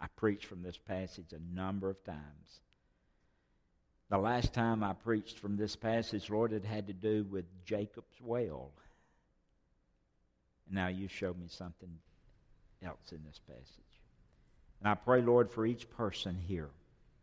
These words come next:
I pray for us who will be Matthews. And Father, I pray that we'll realize that we'll be inviting people who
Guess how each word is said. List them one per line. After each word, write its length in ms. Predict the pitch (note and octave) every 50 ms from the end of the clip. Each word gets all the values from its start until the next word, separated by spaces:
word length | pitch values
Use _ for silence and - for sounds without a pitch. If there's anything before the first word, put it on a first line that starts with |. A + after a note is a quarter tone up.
| _ -
I 40 | - -
pray 260 | - - B2 A#2+ A#2+ A#2
for 260 | A#2 - G#2+ G#2 G2+
us 280 | A2 A#2+ B2 A#2+ -
who 120 | - - A#2
will 80 | G#2+
be 180 | F#2+ G2 G#2+ F#2+
Matthews. 800 | F#2 F#2+ G#2 A2+ A#2+ C3 C3 - C#3 C3+ D3 D#3+ E3 D#3+ D#3 - - - - - - - - - - - - - -
And 340 | F#2+ G2 F#2+ F#2+ F#2 F#2 F2+
Father, 360 | - A2 A#2 A#2+ B2+ C3+ B2+
I 140 | G#2+ F#2+ F#2+
pray 480 | - - - - G2+ G2+ G#2 A2 A#2+ B2+
that 380 | B2 - G#2+ F2 D#2+ D#2 - - - - - -
we'll 180 | - F#2+ F#2+ F#2+
realize 880 | F#2+ F#2+ G2 G#2 G#2+ G2+ G2 G2+ G2+ G#2 G#2+ G#2+ G#2 F#2+ - - - - - - - - - - - - _ - -
that 200 | - F2 E2+ D#2+
we'll 260 | F2+ G2+ G#2 G#2 G#2
be 460 | F#2 F2+ G2 F#2+ F#2 F#2 F2 E2 D#2+ E2+ E2+ - - - _
inviting 600 | - A2 G#2+ G#2+ G2 A2 G#2+ A2 A2 G#2+ G#2+ A2 G#2
people 560 | - - B2 A#2+ A2+ - B2+ A#2+ A#2 A#2 A2+ G#2+
who 220 | G2 F2 E2+ E2